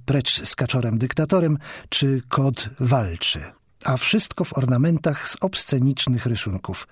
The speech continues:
Monotematyzm grafik burzył tylko jeden napis, być może odnoszący się do frontowej restauracji.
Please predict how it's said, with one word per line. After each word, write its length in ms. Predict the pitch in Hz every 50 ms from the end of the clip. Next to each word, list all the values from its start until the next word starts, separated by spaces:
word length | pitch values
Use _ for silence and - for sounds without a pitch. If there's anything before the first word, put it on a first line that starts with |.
| _ _ - - - - - - - - - - -
Monotematyzm 960 | - 127 139 165 165 165 160 - 143 139 175 202 190 - 135 117 - 117 117 113
grafik 520 | 110 123 120 151 170 - - 190 - -
burzył 400 | 151 131 165 165 135 143 139 135
tylko 300 | 127 - 233 220 - -
jeden 320 | 208 196 180 185 175 175 160
napis, 720 | 156 156 110 - - - 80 - - - - - - - -
być 200 | 127 139 143 -
może 300 | 156 151 135 113 135 135
odnoszący 640 | 139 139 135 131 147 139 - 131 123 123 - 135 127
się 180 | - - 131
do 120 | 120 127 120
frontowej 600 | - 131 135 131 127 147 131 113 120 131 127 131
restauracji. 1000 | 131 131 - - 143 143 160 165 143 - - - - - - - 78 - -